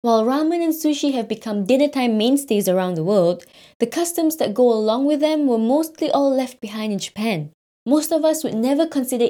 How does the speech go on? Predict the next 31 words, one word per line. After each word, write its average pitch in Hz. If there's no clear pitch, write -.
eating 240
French 254
fries 190
with 180
chopsticks, -
but -
in 185
Japan, 220
it's -
pretty 330
normal. 277
If 214
your 247
chopstick -
skills 220
aren't 269
as 240
refined 220
as -
you'd -
like, 175
you 285
might 294
want 262
to 208
brush 277
them 269
up 254
before 208
visiting 202
Japan, 175